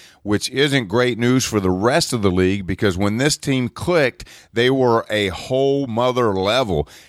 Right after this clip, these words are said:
and made a beautiful symphony of basketball brilliance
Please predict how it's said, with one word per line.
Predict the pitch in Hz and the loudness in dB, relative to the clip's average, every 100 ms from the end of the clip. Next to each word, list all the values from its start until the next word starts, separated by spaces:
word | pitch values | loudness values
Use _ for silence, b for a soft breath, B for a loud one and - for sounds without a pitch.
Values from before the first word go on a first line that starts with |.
| B | B
and | 98 98 | -2 0
made | 113 104 | 2 2
a | 95 76 _ _ | 0 -4 _ _
beautiful | - 170 147 - 98 | -4 0 0 -2 -6
symphony | 85 - 139 113 95 90 | -6 -2 -2 0 -2 -2
of | 87 80 73 | -2 -4 -2
basketball | 104 110 - - 104 98 95 | 0 2 0 -6 -2 2 2
brilliance | 80 101 127 98 82 - | 0 0 2 2 -2 -6